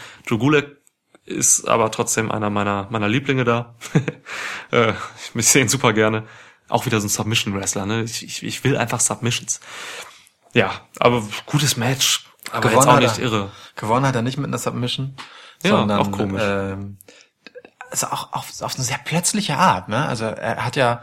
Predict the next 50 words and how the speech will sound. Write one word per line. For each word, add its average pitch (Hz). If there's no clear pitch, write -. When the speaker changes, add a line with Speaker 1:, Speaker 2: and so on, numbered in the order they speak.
Speaker 1:
Hm, 160
Speaker 2:
äh, 120
Speaker 1:
ja. 120
Speaker 2:
ich -
weiß 139
gar 165
nicht 143
mehr, 120
was 127
für 135
ein 127
Move 160
das 113
war, 170
aber 123
irgendein 143
Move 147
gegen 139
Tony 131
Nese 143
gezeigt, 165
der 110
relativ 135
hart 170
war. 170
Er 107
hat 131
ihn 135
dann 123
gecovert. 180
Ähm, 104
Tony 123
Nese 135
kickt -
aus 190
und 147
dann 143
zeigt 110
einfach, 104
also 117
Drew 170
Gulak 147
wirklich 143
ansatzlos 190
direkt 175
nach 147
dem 151
Kickout 143
Speaker 1:
<laughs> -
Ja. 147